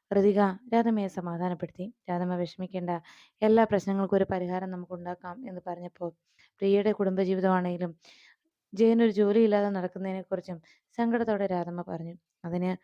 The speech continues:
ഒരു പോംവഴി താനുണ്ടാക്കാമെന്ന് ഋതിക വാക്ക് നൽകി. പിന്നീട് റി-, ജയനുള്ള ജോലി താൻ റെഡിയാക്കാമെന്ന്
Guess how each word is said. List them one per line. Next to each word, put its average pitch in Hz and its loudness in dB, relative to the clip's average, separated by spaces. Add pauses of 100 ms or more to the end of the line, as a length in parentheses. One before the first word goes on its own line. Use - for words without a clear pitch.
(240)
ഒരു 226 4
പോംവഴി 202 -2
താനുണ്ടാക്കാമെന്ന് 185 -4 (380)
ഋതിക 220 4
വാക്ക് 170 -2
നൽകി. 170 -10 (380)
പിന്നീട് 170 -6 (560)
റി-, 196 0
ജയനുള്ള 214 2 (100)
ജോലി 190 -2 (180)
താൻ 202 -4
റെഡിയാക്കാമെന്ന് 190 -6